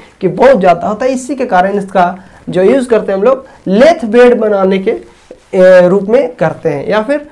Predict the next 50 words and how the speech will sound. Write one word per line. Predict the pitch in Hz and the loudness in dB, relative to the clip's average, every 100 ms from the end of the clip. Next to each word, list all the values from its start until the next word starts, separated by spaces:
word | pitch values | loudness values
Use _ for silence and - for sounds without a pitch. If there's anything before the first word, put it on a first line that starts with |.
| _ _ | _ _
लेथ | 180 262 247 | 2 2 4
bed | 240 233 | 2 2
के | 240 | 2
रूप | 214 | 0
में | 262 277 - | 2 -4 -4
directly | 170 190 220 277 | 2 2 2 -2
बोले | 277 277 285 | -2 0 0
तो | 277 | -6
chilled | - - 311 302 294 | -8 -6 -4 -4 -6
cast | - 196 202 185 | -2 0 0 -2
iron | 170 185 | 2 2
का | 180 165 | 0 -2
भी | 175 294 - - - 190 | -4 -6 -12 -20 -12 2
यूज़ | 214 190 | 4 4
हम | 185 | 2
लोग | 226 254 | 0 -4
करते | - 147 131 135 | -4 -6 -6 -10
हैं। | 131 - - | -10 -14 -8
ठीक | 254 | -6
है? | 339 - - | -6 -10 -2
तो | 226 | 4
यह | 285 285 | 6 6
हो | |
गया | 285 311 | 4 2
cast | 311 - 202 214 | 0 0 0 -2
iron | 247 247 254 | -2 0 0
का | 247 | -2
स्ट्रेस | 247 240 233 | -4 -4 -2
सस्टेन | 233 - 233 233 | -4 -4 -2 0
diagram। | 233 233 254 370 - - - | 2 2 0 -6 -12 -18 -2
अगर | 269 302 302 | 2 4 4
हम | 247 | 2
लोग | 247 - - | 0 -2 2
aluminium | 247 269 285 285 330 | 2 4 2 2 0
का | 294 214 | 0 0
देखें | 185 185 254 247 - - | -2 -2 -4 -4 -12 -8
तो | 254 | -2
कुछ | 294 285 | -2 0
इस | 262 | -2
प्रकार | - 190 175 151 | 0 -2 -2 -4
का | 151 | -2
होगा, | 147 147 147 - _ - | -2 -2 -6 -16 _ -2
Aluminium | 196 233 247 285 | 2 4 4 2
का | 269 294 - _ - | 0 -4 -8 _ -6
कुछ | 262 | -2
इस | 277 262 | -2 -2
प्रकार | 226 190 180 | -2 0 0
का | 175 | 0
होगा | 180 180 | -2 -2
कि | 208 254 254 254 | -4 -6 -8 -8